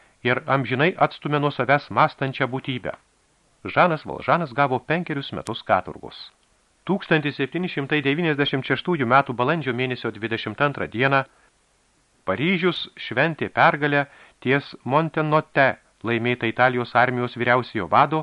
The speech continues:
kuris direktorijos laiške penkių šimtų tarybai,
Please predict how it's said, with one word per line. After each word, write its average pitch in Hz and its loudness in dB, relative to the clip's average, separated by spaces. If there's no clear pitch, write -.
kuris 127 0
direktorijos 123 0
laiške 110 -2
penkių 135 -4
šimtų 127 -4
tarybai, 117 0